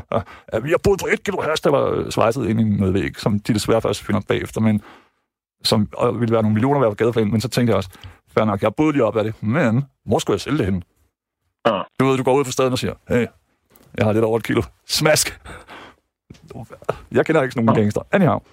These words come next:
Speaker 1: Øhm, der kan jeg huske, at jeg var ensom. Men altså, det var ikke sådan deprimerende
Speaker 2: Ja.
Speaker 1: ensom, men jeg kan huske, at mit sprog, det begyndte at, det, jeg, når jeg gik hen og handlede sådan, langt hen ad kajen, så var det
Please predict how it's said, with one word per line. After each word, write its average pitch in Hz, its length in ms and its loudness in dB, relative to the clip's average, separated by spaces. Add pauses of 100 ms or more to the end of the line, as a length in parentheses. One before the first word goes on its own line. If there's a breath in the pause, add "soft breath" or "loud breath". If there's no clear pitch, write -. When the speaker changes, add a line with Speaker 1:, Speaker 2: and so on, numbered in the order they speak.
(680 loud breath)
Speaker 1:
Øhm, 110 300 2
der 180 100 2
kan 175 80 2
jeg 175 80 4
huske, - 360 -4
at 139 80 -2
jeg 117 80 4
var 117 60 2
ensom. 110 320 0
Men - 640 -6
altså, 113 60 4
det - 80 -4
var 170 60 2
ikke 190 120 -2
sådan 180 80 0 (140)
deprimerende 156 300 4
Speaker 2:
Ja. - 40 4
Speaker 1:
ensom, 135 180 0
men 127 120 4
jeg 117 60 0
kan 120 80 0
huske, 156 180 2
at 139 60 2
mit 113 100 2
sprog, - 320 0
det 147 60 0
begyndte 147 180 0 (140)
at, - 140 -8
det, - 140 -2
jeg, 110 120 0 (320 loud breath)
når 123 80 4
jeg 117 60 4
gik 113 140 -6
hen 139 80 2
og 131 80 4
handlede 123 280 2
sådan, 110 240 -4 (420 soft breath)
langt 123 300 -2
hen 104 80 2
ad 95 60 0
kajen, - 280 0
så 113 80 -2
var 98 140 0
det - 20 -2